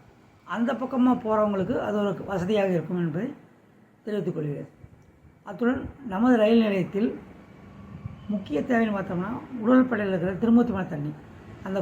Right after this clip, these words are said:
குடிநீர் வசதியை ஏற்படுத்தி கொடுத்தால் இந்த, இந்த ரயில் நிலையத்தின் வழியாக செல்லக்கூடிய ரயிலில் வரக்கூடிய பயணிகளுக்கு நல்ல குடிநீர் வசதி செய்து கொடுத்த ஒரு பெரும் பாக்கியம் நமக்கு கிடைக்கும்.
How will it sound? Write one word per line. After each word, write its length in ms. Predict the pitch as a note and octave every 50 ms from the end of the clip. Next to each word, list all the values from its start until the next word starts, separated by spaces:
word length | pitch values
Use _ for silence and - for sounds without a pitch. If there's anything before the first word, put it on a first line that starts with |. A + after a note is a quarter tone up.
| F#3+
குடிநீர் 320 | - A#3 C4+ C#4+ C#4 C#4 B3+
வசதியை 240 | F#3 G#3 A3 G3+ G3 G3
ஏற்படுத்தி 300 | F#3 A#3 G3+ F3+ D#3+ -
கொடுத்தால் 420 | - E3+ D#3 - F3+ F3 F#3 A#3 - - - - - - - - _ _ _ _ _ _ _ _ - - A3 G#3
இந்த, 140 | G#3+ A#3 A#3 A3+ A#3 A#3 A#3+
இந்த 120 | A3 G#3+ A3+ A3 G3 F3+ - - - - - - F#3+
ரயில் 240 | A3 G#3+ A3+ B3+ B3+
நிலையத்தின் 340 | A#3+ A#3+ A#3+ A#3 A#3 G#3+ F#3+
வழியாக 440 | F3+ F3+ F3+ F3 E3 D3 E3+ F#3+ - - - - - - - - -
செல்லக்கூடிய 500 | - G3+ A3 A#3+ A#3 F3+ G3 F#3+ F#3 F3+ F3+ F#3+ - - - E3 E3+
ரயிலில் 340 | F#3 A#3 B3 B3+ B3 A3+ G#3
வரக்கூடிய 320 | G3+ F#3 - G3+ F#3+ F3 - -
பயணிகளுக்கு 480 | F3+ G3 G3+ G#3 G3+ F#3+ E3+ C#3+ A3 A#3+ B3 F3+ E3 E3 F3+
நல்ல 260 | G3+ A#3 C4 C4 B3+ -
குடிநீர் 340 | A3+ A3+ A3+ A3 A3 G3+ F#3+
வசதி 240 | E3 F3 F3+ F3+ F3+ F3 - - - - - -
செய்து 180 | - G#3 G3+ G#3+ G3
கொடுத்த 320 | F3+ E3+ D3+ - A3 - - - - - - - - - - - - - - _ - - F#3+
ஒரு 100 | F#3+ F#3 - - -
பெரும் 300 | A3 A3 B3+ A#3+ A3 F#3+
பாக்கியம் 340 | G3 G3 F#3 - A3 A#3+ B3+ -
நமக்கு 240 | G3+ F#3 F#3 F3+ E3+ F3 E3+
கிடைக்கும். 320 | D#3+ C#3+ D3+ C#3+ D3